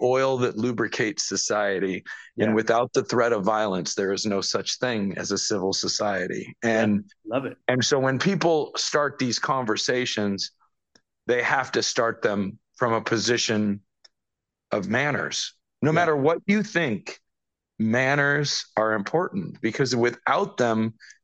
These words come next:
Speaker 1: you're gonna end up in a fight. And, uh, and and so, you know, that's, I think that's the other thing is, like, the negative of the internet is that it's, it's stripping away manners. People think they can say whatever they want in any set of
Speaker 2: Exactly.
Speaker 1: context because it's their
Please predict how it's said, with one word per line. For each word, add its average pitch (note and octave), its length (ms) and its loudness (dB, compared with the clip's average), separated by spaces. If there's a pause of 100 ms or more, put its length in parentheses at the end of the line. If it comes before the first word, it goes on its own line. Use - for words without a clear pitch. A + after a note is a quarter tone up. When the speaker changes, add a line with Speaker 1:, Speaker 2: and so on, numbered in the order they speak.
(160)
Speaker 1:
you're A#2+ 120 0
gonna C3 200 2
end A#2+ 160 2
up G#2 160 0
in G2+ 80 2
a G2 80 0
fight. G2 400 -4 (200)
And, G#2+ 540 0 (540)
uh, F#2+ 340 0 (100)
and A#2+ 260 0 (540)
and G#2+ 180 0
so, G2+ 480 -2 (100)
you G#2 140 -2
know, F#2+ 180 -4 (280)
that's, C#3+ 360 2 (220)
I C#3+ 100 8
think D3 180 8
that's C#3+ 260 4
the B2 140 6
other B2+ 240 6
thing A2 200 4
is, A2 160 4
like, G#2+ 200 2 (540)
the A#2+ 80 4
negative C3 420 4
of A2 140 4
the A2 140 2
internet A2+ 420 2
is F#2 140 -2
that G#2 120 2
it's, G2 200 -2 (180)
it's - 220 -4
stripping C#3+ 500 2
away A#2 320 4
manners. G2 380 2
People A#2 260 0
think B2 240 0
they G#2 140 2
can G2 160 -4
say A#2 260 2
whatever G#2+ 320 2
they G2+ 140 2
want G#2+ 340 0
in G#2+ 80 -4
any G#2+ 220 0
set G#2+ 220 0
of G#2 80 0
Speaker 2:
Exactly. B2 180 -4
Speaker 1:
context A#2 400 -2
because G#2 240 -2
it's G2+ 160 -4
their G2+ 160 0